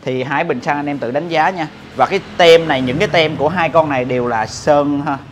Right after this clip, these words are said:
đều là sơn luôn, chứ không phải là tem dán như những cái con Z chín hoặc là Z tám nha anh em. Sơn hết luôn á nha anh em. Nè, tem này là sơn chứ không phải là dán nha anh em.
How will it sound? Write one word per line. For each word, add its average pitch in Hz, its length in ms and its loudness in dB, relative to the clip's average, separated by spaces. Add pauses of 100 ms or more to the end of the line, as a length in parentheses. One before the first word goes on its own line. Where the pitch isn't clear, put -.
(280)
đều 120 220 -6
là 117 100 -4
sơn 139 360 0
luôn, 131 160 -4
chứ 151 120 -6
không 156 100 -2
phải 123 140 -6
là 147 100 0
tem 123 280 -6
dán 151 360 -4
như 139 140 -2
những 117 220 -6
cái 156 120 -8
con 127 200 -2
Z 160 80 -6 (100)
chín 165 180 -6
hoặc 127 140 -8
là 101 60 -8
Z 120 220 -8
tám 151 280 -4
nha 147 80 -8
anh 123 100 -6
em. 123 80 -10 (520)
Sơn 139 300 0
hết 160 220 -2
luôn 147 140 0
á 139 60 -4
nha 147 120 -6
anh 120 100 -6
em. 120 100 -8 (140)
Nè, 104 120 -8 (400)
tem 131 160 -2
này 127 80 -4
là 110 80 -4
sơn 131 340 -2
chứ 143 40 -8
không 143 80 -4
phải 143 80 -6
là 135 60 -6
dán 139 260 -8
nha 170 80 -10
anh 127 100 -6
em. 123 80 -12